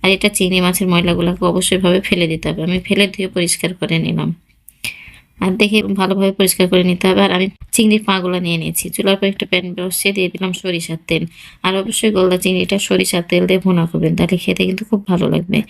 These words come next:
তেলটা যখন গরম হয়ে এসছে, তখন আমি চিংড়িগুলোকে দিয়ে দিলাম। চিংড়িগুলোকে দেওয়ার পরে এখন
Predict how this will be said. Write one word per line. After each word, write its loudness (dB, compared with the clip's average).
তেলটা 2
যখন 2
গরম 2
হয়ে 4
এসছে, -2
তখন -4
আমি 0
চিংড়িগুলোকে 0
দিয়ে 0
দিলাম। -2
চিংড়িগুলোকে 2
দেওয়ার 0
পরে -2
এখন 0